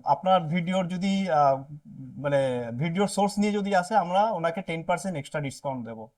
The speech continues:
এটা মার্কেটিংই বলে দিচ্ছে, দিনে দিনে এই ব্যবসার গ্রাফটা ওপরের দিকেই থাকছে, কখনো নিচে নামছে না। আর প্রত্যেকটা ব্র্যান্ড আছে, প্রত্যেকেরই চলে কম বেশি। আমাদের যেহেতু নিজেদের ম্যানুফ্যাকচার, আমরা কি দিচ্ছি, আমরা দু বছরের গ্যারান্টি।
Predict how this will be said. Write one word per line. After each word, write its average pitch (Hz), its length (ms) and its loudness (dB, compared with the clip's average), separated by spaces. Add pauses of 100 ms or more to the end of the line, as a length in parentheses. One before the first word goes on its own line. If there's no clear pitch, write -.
(240)
এটা 214 140 0
মার্কেটিংই 226 520 4
বলে 214 240 4
দিচ্ছে, 214 240 2
দিনে 190 220 2
দিনে 202 200 2
এই 196 80 2
ব্যবসার 190 480 6
গ্রাফটা 165 600 6
ওপরের 175 340 4
দিকেই 175 240 -4
থাকছে, 139 360 -4
কখনো 170 280 -2
নিচে 151 260 -4
নামছে 131 340 -4
না। 120 200 -8 (500)
আর 147 100 8
প্রত্যেকটা 208 520 4
ব্র্যান্ড 185 360 6
আছে, 202 560 2
প্রত্যেকেরই 196 600 -2
চলে 170 320 4
কম 160 240 2
বেশি। 156 240 -4
আমাদের 170 340 2
যেহেতু 180 260 -4
নিজেদের 170 340 -2
ম্যানুফ্যাকচার, 165 500 -4
আমরা 160 220 -2
কি 175 160 -8
দিচ্ছি, 165 300 -6
আমরা 160 200 0
দু 175 140 -6
বছরের 185 380 -10
গ্যারান্টি। 151 380 -18